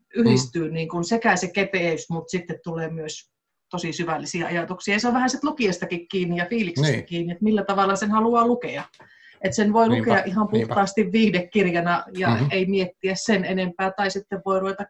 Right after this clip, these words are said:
Speaker 1: kelaamaan sitä enemmänkin.
Speaker 2: Aivan. Toi kuulostaa kyllä itse asiassa jotenkin hirveän tutulta. Mulla on semmoinen mielikuva, että mä olisin lukenut ton. Että, et juurikin toi, että mä muistan ton, tosi hyvin ton tarinan. Mut, mut toi, toi ei kuulosta taas taas, okei,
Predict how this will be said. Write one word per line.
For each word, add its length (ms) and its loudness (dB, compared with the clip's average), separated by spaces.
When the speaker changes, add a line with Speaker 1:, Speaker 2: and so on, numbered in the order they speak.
Speaker 1:
kelaamaan 460 -2
sitä 240 -6
enemmänkin. 480 -12
Speaker 2:
Aivan. 340 -6
Toi 140 4
kuulostaa 400 6
kyllä 160 2
itse 200 4
asiassa 200 2
jotenkin 300 2
hirveän 180 4
tutulta. 380 0
Mulla 200 4
on 60 2
semmoinen 240 2
mielikuva, 300 2
että 80 -4
mä 40 -2
olisin 200 0
lukenut 440 -2
ton. 180 -10
Että, 360 -4
et 120 -2
juurikin 480 0
toi, 180 0
että 160 -6
mä 60 -4
muistan 340 -6
ton, 260 -8
tosi 220 -2
hyvin 220 6
ton 140 -2
tarinan. 500 -2
Mut, 200 -6
mut 240 0
toi, 220 6
toi 200 6
ei 100 6
kuulosta 280 6
taas 220 4
taas, 260 4
okei, 340 2